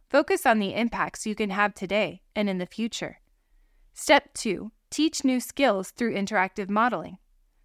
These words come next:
Though your child or teen has likely been exposed to adults drinking throughout childhood, you may or may not have had a specific conversation about the role of alcohol.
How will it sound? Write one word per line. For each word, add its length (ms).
Though 80
your 180
child 400
or 80
teen 340
has 240
likely 360
been 160
exposed 760
to 80
adults 500
drinking 440
throughout 280
childhood, 680
you 120
may 240
or 120
may 200
not 280
have 160
had 200
a 60
specific 520
conversation 800
about 220
the 100
role 240
of 100
alcohol. 600